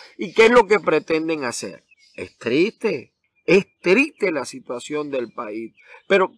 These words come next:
tiene que haber una alternativa distinta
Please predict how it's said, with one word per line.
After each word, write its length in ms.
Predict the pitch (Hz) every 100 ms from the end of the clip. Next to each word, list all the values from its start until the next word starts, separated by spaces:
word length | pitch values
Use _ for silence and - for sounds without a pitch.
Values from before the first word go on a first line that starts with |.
| _
tiene 440 | 247 262 233 190
que 80 | 185
haber 320 | 160 190 220
una 180 | 190 175
alternativa 960 | 170 - 160 151 143 143 214 196 160
distinta 1000 | 139 139 - _ - 269 277 226 - 117